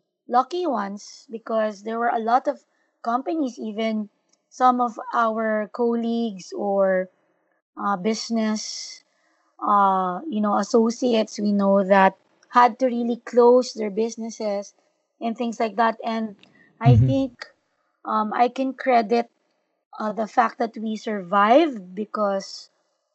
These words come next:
Speaker 1: of my husband's resiliency. And, you know,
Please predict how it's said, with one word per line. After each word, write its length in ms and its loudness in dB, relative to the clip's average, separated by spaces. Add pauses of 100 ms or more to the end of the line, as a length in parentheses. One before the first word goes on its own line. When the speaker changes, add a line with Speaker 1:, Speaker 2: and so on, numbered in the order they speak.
(200)
Speaker 1:
of 260 -2
my 200 -2
husband's 800 -2
resiliency. 1080 -2 (720)
And, 720 -4
you 140 0
know, 400 8